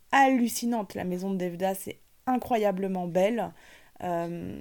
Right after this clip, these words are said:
avec des, et, et une maison, euh, je, je, j'insiste toujours là-dessus,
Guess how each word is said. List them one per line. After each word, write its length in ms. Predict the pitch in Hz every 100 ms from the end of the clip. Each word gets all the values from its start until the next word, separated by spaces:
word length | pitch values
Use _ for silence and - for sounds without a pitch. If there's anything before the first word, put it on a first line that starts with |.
| - -
avec 340 | 180 190 180
des, 180 | 196 -
et, 260 | - - 233
et 40 |
une 100 | 214
maison, 460 | 220 214 269 277 226
euh, 120 | 190
je, 280 | 202 190 180
je, 160 | 185
j'insiste 580 | 180 190 - 233 - 196
toujours 380 | - 202 226 220
là-dessus, 460 | 196 196 262 285